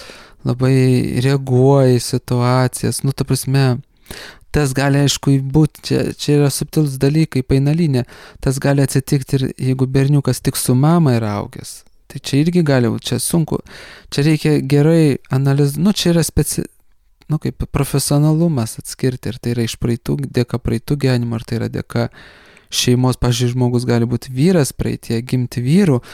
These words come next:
bet augti visą dvidešimt metų su mama. Ir jisai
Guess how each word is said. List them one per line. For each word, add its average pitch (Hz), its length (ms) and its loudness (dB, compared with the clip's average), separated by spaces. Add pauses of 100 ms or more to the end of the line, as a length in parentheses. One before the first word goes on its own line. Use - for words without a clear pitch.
(240)
bet 131 200 0
augti 175 320 0
visą 175 320 0
dvidešimt 151 600 0
metų 156 260 -2
su 143 160 -2
mama. 139 560 0 (640)
Ir 135 100 -4
jisai 127 260 -4